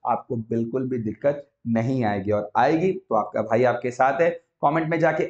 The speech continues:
आराम से लिखिए, अब मैं आ गया हूँ, regular रहूंगा और मैं रोज रोज, रोज रोज आपके लिए कुछ ना कुछ revision का डालूंगा। आप लोग के एग्जाम्स चल रहे होंगे अभी, तो सबको भैया all the best, पढ़ते रहो, अपनी जो भी प्रॉब्लम्स है हमें comments में बताते रहो। आपके सारे solutions लेके सीए मोहित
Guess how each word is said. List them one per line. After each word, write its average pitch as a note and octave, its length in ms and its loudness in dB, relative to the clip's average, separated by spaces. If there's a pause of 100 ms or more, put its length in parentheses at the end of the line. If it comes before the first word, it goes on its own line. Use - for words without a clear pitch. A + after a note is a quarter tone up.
आराम E3+ 260 2
से F3 140 -2
लिखिए, E3 300 -2
अब B2 240 0
मैं B2+ 80 -2 (100)
आ A#2+ 120 4
गया D3 180 4
हूँ, D3+ 260 2
regular D3+ 480 0
रहूंगा D3 440 2 (380)
और C3+ 180 4
मैं C3+ 140 0
रोज D#3+ 360 2
रोज, F3 240 4
रोज D3+ 240 2
रोज D3+ 120 0 (120)
आपके B2 320 2
लिए C#3+ 160 2
कुछ - 280 -6
ना G3 100 2
कुछ F#3 200 -2
revision B2+ 360 0
का B2+ 100 2
डालूंगा। C3 380 2
आप A2 300 -2
लोग B2 140 -2
के A#2+ 60 -2
एग्जाम्स B2 400 -2
चल C3 120 2
रहे C#3 120 2
होंगे C#3+ 220 0
अभी, D3+ 240 2 (280)
तो B2 80 -6
सबको C#3 320 -2
भैया C3+ 280 2
all B2 200 2
the C#3 100 2
best, D#3 140 0 (140)
पढ़ते D3+ 260 2
रहो, D#3+ 240 2 (180)
अपनी C3 240 -2
जो C#3 160 0
भी F3+ 180 2
प्रॉब्लम्स D#3 460 0
है E3+ 140 0 (100)
हमें A#2+ 160 -2
comments B2 340 -2
में B2+ 80 -4
बताते C3 340 2
रहो। D3 240 2
आपके - 260 -2
सारे D3+ 260 0
solutions C3+ 520 -6
लेके C3+ 300 0 (360)
सीए F#3+ 280 0
मोहित E3 440 0